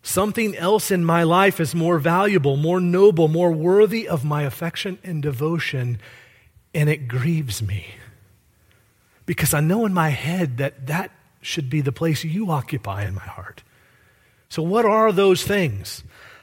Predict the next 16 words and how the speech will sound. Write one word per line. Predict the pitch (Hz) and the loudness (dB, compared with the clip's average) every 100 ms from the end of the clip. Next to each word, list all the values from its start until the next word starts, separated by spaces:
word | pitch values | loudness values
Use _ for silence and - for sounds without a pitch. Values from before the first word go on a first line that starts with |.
| - | -6
Identify | 143 160 233 226 175 143 | 0 4 6 6 4 2
them, | 127 139 | 0 0
lay | 147 208 254 | 4 4 6
them | 202 180 | 2 2
side | - 185 220 190 | 0 0 0 0
by | 202 | 0
side | 185 - 214 180 156 123 - - | -2 -2 0 2 0 -2 -10 -2
with | 190 180 | 2 2
Christ | - 208 214 214 - | 2 2 2 2 2
and | 196 | 2
his | 185 - | 2 0
kingdom | 226 214 190 | -2 2 2
and | 185 | 4
evaluate | 185 147 175 208 220 185 170 151 | 2 2 4 4 4 4 4 2
them, | 143 123 | -2 -2
right? | 139 185 | -2 -2